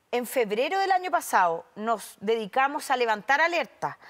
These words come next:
a hablar con los consejeros y partidos políticos que tenían la mayoría, igual como lo hemos hecho ahora, para avisar de lo que estaba ocurriendo al interior, sino que son responsables quienes no escucharon, quienes fueron soberbios y que, y quienes creyeron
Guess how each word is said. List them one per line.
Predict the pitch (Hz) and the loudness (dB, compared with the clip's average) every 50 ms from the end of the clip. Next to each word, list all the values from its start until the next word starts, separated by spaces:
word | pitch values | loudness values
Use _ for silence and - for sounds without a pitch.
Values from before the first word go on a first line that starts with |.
| - - - - - - | -20 -20 -20 -20 2 4
a | 208 220 214 | 6 6 6
hablar | 208 196 254 285 311 320 - | 4 4 2 2 2 2 -2
con | - 339 | -4 -4
los | 320 320 | -4 -4
consejeros | - - 285 240 220 240 220 - 311 311 330 349 | -4 -6 -6 -6 -6 -8 -8 -6 -4 -2 -2 -4
y | 339 | -2
partidos | - 277 247 - 285 302 302 | -4 -6 -6 -4 -6 -6 -6
políticos | - - 285 277 277 320 285 302 285 - | -6 -6 -6 -6 -8 -6 -6 -8 -8 -6
que | - 254 | -6 -4
tenían | 202 220 220 226 269 311 349 359 | -2 -2 -2 -2 -2 -2 0 0
la | 381 370 | 0 0
mayoría, | 381 381 370 392 330 285 185 151 143 - _ _ | 2 0 0 -2 -2 -2 -2 -2 -2 -6 _ _
igual | - 196 180 214 226 233 | -12 -4 -2 -2 -2 -2
como | - 285 269 294 | -4 -6 -4 -4
lo | 294 294 294 | -2 -2 -4
hemos | 294 294 311 320 | -2 -4 -4 -4
hecho | 294 - 330 | -4 -2 -2
ahora, | 294 240 190 - 156 151 - - - - - - _ _ | 0 0 0 0 -2 -4 -6 -12 -20 -20 -20 -20 _ _
para | - 233 226 220 226 - | 2 4 4 4 4 4
avisar | - - 220 214 214 185 - - 320 320 427 466 427 | 2 0 0 0 -4 -6 -2 2 4 4 4 2 0
de | 349 339 | -2 -4
lo | 339 320 | -4 -4
que | 330 | -6
estaba | 311 - - 320 330 330 | -4 -2 2 2 4 2
ocurriendo | 320 311 311 302 311 311 302 311 | 2 0 -2 -2 -2 0 -2 -2
al | 302 294 | -2 -2
interior, | 294 - 285 254 196 170 160 - - - - - - - _ _ | -2 -4 -4 -2 -2 -2 -4 -6 -12 -20 -20 -20 -20 -20 _ _
sino | - - 240 233 262 277 | -6 -4 -2 -2 -2 -2
que | 277 330 | -2 -6
son | 294 - 339 339 | -2 -2 -2 0
responsables | 320 320 311 - - 262 233 - - - 269 285 302 320 339 415 392 - | 0 -2 -4 -4 -6 -6 -6 -2 0 4 4 4 4 2 -4 -8 -8 -6
quienes | - 262 240 226 208 196 | -4 -4 -2 -2 -4 -4
no | 208 214 254 | -4 -2 -2
escucharon, | 311 339 - - 370 - - - 349 339 339 359 392 440 - - - - - _ - | -4 -4 -4 -8 -10 -6 -2 0 2 2 2 0 -2 -6 -8 -14 -20 -20 -20 _ -6
quienes | 214 202 196 185 | -4 -4 -4 -6
fueron | - - 285 294 302 339 | -4 -4 -4 -2 -2 -4
soberbios | 330 - 349 311 330 339 339 330 311 381 370 - | -4 -4 -2 0 2 0 0 0 -4 -6 -6 -6
y | - 240 | -8 -4
que, | - 240 226 214 - - _ - | -2 -2 -2 -2 -4 -12 _ -12
y | 226 202 | -10 -6
quienes | - 262 247 254 240 | -4 -4 -4 -4 -8
creyeron | - - 247 262 277 311 349 339 254 208 180 | -8 -6 -6 -4 -2 -2 -2 0 0 -2 -4